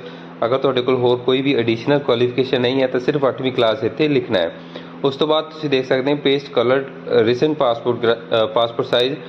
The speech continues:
ਫੋਟੋਗ੍ਰਾਫ, ਤੁਸੀਂ ਇੱਥੇ ਆਪਣੀ ਰੀਸੈਂਟ ਪਾਸਪੋਰਟ ਸਾਈਜ਼ ਜੋ ਫੋਟੋਗ੍ਰਾਫ ਆ, ਉਹ ਪੇਸਟ ਕਰਨੀ ਹੈ। ਉਸ ਨੂੰ ਕ੍ਰੋਸ ਸਾਈਨ ਦੇ ਨਾਲ ਅਟੈਸਟਡ ਕਰਨਾ ਹੈ, ਆਪਣੇ ਕ੍ਰੋਸ, ਅ, ਸਿਗਨੇਚਰ ਦੇ ਨਾਲ। ਉਸ ਤੋਂ ਬਾਅਦ ਦੋਸਤੋ, ਜੋ ਕੁਆਲੀਫਿਕੇਸ਼ਨ ਡਿਟੇਲ ਤੁਸੀਂ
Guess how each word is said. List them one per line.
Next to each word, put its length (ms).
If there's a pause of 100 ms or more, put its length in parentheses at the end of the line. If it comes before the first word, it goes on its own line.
(320)
ਫੋਟੋਗ੍ਰਾਫ, 500
ਤੁਸੀਂ 240
ਇੱਥੇ 160
ਆਪਣੀ 260
ਰੀਸੈਂਟ 340
ਪਾਸਪੋਰਟ 480
ਸਾਈਜ਼ 240
ਜੋ 60
ਫੋਟੋਗ੍ਰਾਫ 580
ਆ, 40
ਉਹ 60
ਪੇਸਟ 400
ਕਰਨੀ 280
ਹੈ। 80 (440)
ਉਸ 160
ਨੂੰ 80
ਕ੍ਰੋਸ 420
ਸਾਈਨ 280
ਦੇ 80
ਨਾਲ 460 (360)
ਅਟੈਸਟਡ 440
ਕਰਨਾ 320
ਹੈ, 60
ਆਪਣੇ 240
ਕ੍ਰੋਸ, 420 (160)
ਅ, 20
ਸਿਗਨੇਚਰ 500
ਦੇ 120
ਨਾਲ। 260 (640)
ਉਸ 100
ਤੋਂ 100
ਬਾਅਦ 120
ਦੋਸਤੋ, 220
ਜੋ 180
ਕੁਆਲੀਫਿਕੇਸ਼ਨ 640
ਡਿਟੇਲ 340
ਤੁਸੀਂ 280